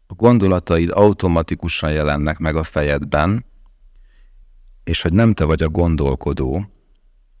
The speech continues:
hanem ez a folyamat magától történik, akkor azt is észreveheted, hogy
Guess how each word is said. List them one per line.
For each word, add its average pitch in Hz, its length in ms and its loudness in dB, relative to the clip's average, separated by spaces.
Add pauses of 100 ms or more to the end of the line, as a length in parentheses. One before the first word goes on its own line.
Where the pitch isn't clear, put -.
(340)
hanem 78 280 0
ez 80 100 0
a 85 80 -2
folyamat 78 500 0
magától 73 560 0
történik, 71 800 -6 (1200)
akkor - 240 -4
azt 143 200 0
is - 140 -4
észreveheted, 85 840 0
hogy - 440 -4